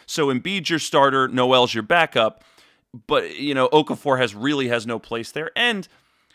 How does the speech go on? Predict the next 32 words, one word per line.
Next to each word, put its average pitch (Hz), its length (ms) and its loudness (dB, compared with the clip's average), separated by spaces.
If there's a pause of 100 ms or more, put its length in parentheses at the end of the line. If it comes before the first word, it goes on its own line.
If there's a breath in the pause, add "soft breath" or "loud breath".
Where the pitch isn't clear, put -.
(140 soft breath)
you 196 400 -12
know, 135 380 0
you're 160 160 -8
starting 185 340 -4
to 160 60 -8
see 165 140 -8
the 147 80 -4
limitations 131 640 -4
of 113 80 -10
Okafor. 131 640 -4
You 139 80 -6
know, 139 80 -6
he's 147 160 -10
got 165 220 -2
some 165 160 -6
more 143 120 -2
development 123 500 -2
to 110 80 -10
go, 117 320 -2
but, 104 300 -8 (640 soft breath)
I 117 300 -8
mean, 113 540 -2 (920)
you 123 280 -8
know, 117 80 -4
the 104 80 -8
defense 139 520 -4
is 104 80 -8
just 113 200 -8
not 95 240 -2
there 101 220 -2
right 80 280 -10
now. 78 320 -12